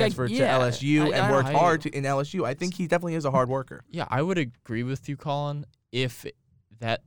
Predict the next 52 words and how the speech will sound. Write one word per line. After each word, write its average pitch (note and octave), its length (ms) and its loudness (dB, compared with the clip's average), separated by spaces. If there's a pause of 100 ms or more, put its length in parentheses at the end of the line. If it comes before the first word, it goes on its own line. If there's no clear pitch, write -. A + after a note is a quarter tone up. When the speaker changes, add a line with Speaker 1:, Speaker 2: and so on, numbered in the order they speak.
(120)
Speaker 3:
like, G#2 260 -4
stuff, - 600 -4 (920)
like, G2+ 200 -10
never G#2+ 240 -6
worked F#2+ 260 -8
for - 120 -14
these F#2+ 160 -12
people - 260 -12
that G#2+ 100 -14
have G2 160 -12
actually - 260 -16
done - 160 -16
it. - 120 -20 (280)
Like, C3+ 240 -4 (500)
Speaker 1:
Yeah. C#3+ 160 -4
Speaker 3:
I D3+ 80 4
would F#3 140 4
agree D3 460 2
that A#2+ 320 0
it's C3+ 80 0
Speaker 2:
I'm B3+ 60 2
not D#4 180 4
Speaker 3:
such D4 100 4
Speaker 2:
saying D4+ 120 2
Speaker 3:
a A#3+ 40 2
Speaker 2:
it G3+ 60 0
wouldn't A3+ 240 2
Speaker 3:
bad, - 120 0
f-, - 240 -16
Speaker 2:
work, A2 160 -6
Speaker 3:
like, G2+ 240 -2 (240)
Speaker 2:
but, D#3+ 80 -10
Speaker 3:
you G#2+ 60 -6
know, G2+ 80 -6
Speaker 2:
like, F#2+ 320 -8
but, G3+ 100 0
like F#3+ 120 0
Speaker 3:
personality G#2 400 -2
trait G#2 480 -2
and, G2 140 -6
and, G2 220 -10
you F#2+ 100 -10
know, F#2 320 -10
and G2 140 -12
whatnot, F#2+ 500 -8 (640)
um, G2 380 -12
and F#2+ 360 -12
reflects G2 380 -12
poorly G2 280 -8
on F#2+ 140 -10
their F#2 260 -12
character G#2 760 -10